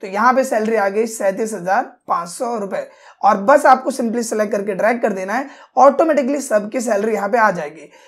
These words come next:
कुछ लोग की यहाँ पे पॉइंट में सैलरी आ रही है जो कि आप देख पा रहे हो, और अगर आपको पॉइंट वाली वैल्यू हटा के राउंड ऑफ वैल्यू लानी है तो आपको ऊपर डिक्रीज डेसिमल का ऑप्शन मिलेगा,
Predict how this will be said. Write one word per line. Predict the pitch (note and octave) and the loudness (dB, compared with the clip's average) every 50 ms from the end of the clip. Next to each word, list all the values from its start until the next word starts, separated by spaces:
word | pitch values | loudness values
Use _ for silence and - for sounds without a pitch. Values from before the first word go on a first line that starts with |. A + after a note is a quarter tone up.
| _ _ - | _ _ -2
कुछ | C#4 A#3+ B3 | -2 0 4
लोग | C#4 C#4 B3 A#3 | 6 6 6 6
की | C4+ | 4
यहाँ | C4+ C4 C4 | 2 4 4
पे | C#4 B3+ | 2 0
पॉइंट | G#3+ A3+ G#3+ A#3 A#3+ A#3 B3+ | 0 0 0 0 0 0 0
में | B3 B3+ | 0 0
सैलरी | A#3+ C#4 A#3 A3+ A#3 B3 | 0 0 0 2 2 4
आ | A#3+ A3 | 4 4
रही | G#3+ A3+ A#3+ | 4 4 2
है | A3+ | 0
जो | A3+ A3 | 0 0
कि | G#3+ A#3 | 0 0
आप | G#3+ G3+ | 0 0
देख | F#3 G#3+ G#3 - - | 0 -2 -4 -4 -2
पा | G3 F#3 | -2 -2
रहे | G3 G#3+ | -2 -2
हो, | - - - _ _ - | -6 -10 -12 _ _ -2
और | G3+ | 0
अगर | G#3+ G#3+ A3 A3 | 0 2 2 2
आपको | A3 G#3+ A3 A#3 | 2 2 0 -4
पॉइंट | G#3 A3+ G#3 G#3 G#3 G3+ | -6 -6 -6 -6 -4 -2
वाली | G#3 G#3 G#3 G3+ | 0 0 0 0
वैल्यू | G3+ G3+ G#3 G#3 G#3+ | 0 0 0 0 -2
हटा | G3+ G3 G#3 G3+ | -4 -4 -4 -4
के | G#3 G#3 A#3 | -2 -2 -2
राउंड | G#3+ G3 G#3 A3 A#3 C#4 | -2 -2 -2 2 2 2
ऑफ | C4+ | 4
वैल्यू | A#3+ A3+ A3 A3 A3 A3 | 4 2 0 0 -2 -2
लानी | G3+ F#3 F3 F3 E3+ | -4 -4 -6 -8 -10
है | F3 G3+ D4+ - - - - - - - _ _ - | -12 -12 -14 -14 -18 -20 -20 -20 -20 -20 _ _ 0
तो | C#4 | 2
आपको | A#3+ A#3+ A3+ A#3+ D4 | 2 2 2 0 -2
ऊपर | C#4 A3+ C#4+ C#4 | 4 6 6 6
डिक्रीज | A#3 B3+ G#3 A3 B3+ C4 C#4+ B3 A3 | 6 2 -2 -2 -2 0 0 0 0
डेसिमल | A#3+ - - B3 A#3 A#3 | 0 0 -2 -2 -4 0
का | A3+ A#3+ | 2 2
ऑप्शन | A3 G3+ - - A3 | 2 2 0 -4 -8
मिलेगा, | G3 E3+ D3+ D3 D3 D3 | -8 -8 -10 -12 -14 -16